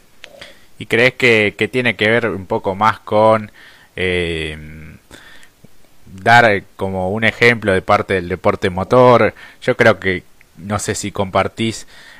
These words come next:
eh, el automovilismo fue uno de los deportes, bueno, el primero que se puso en marcha en nuestro país, el, hablamos de los deportes masivos, y el que mejor cumplió los,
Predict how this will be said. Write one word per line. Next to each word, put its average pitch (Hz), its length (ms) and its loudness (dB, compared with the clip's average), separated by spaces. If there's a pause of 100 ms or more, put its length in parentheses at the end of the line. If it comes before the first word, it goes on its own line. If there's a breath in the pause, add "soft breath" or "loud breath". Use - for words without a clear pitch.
eh, 95 300 -2
el 98 180 -4
automovilismo 101 880 -2
fue 110 240 2
uno 101 220 0
de 95 60 0
los 90 120 -4
deportes, 98 380 -2
bueno, 87 260 -2 (180)
el 98 140 -6
primero 101 400 -2
que 98 60 -4
se 95 160 -6
puso 104 540 -2 (300 loud breath)
en 95 160 -6
marcha 104 400 2
en 98 60 -2
nuestro 95 320 -6
país, 113 520 -2 (120)
el, 80 300 -16
hablamos 95 340 -2
de 90 60 -6
los 90 120 -4
deportes 95 380 -6
masivos, 104 560 -2 (460 loud breath)
y 104 340 -4
el 98 160 -4
que 104 160 2
mejor 127 420 2
cumplió 104 640 2
los, - 520 -10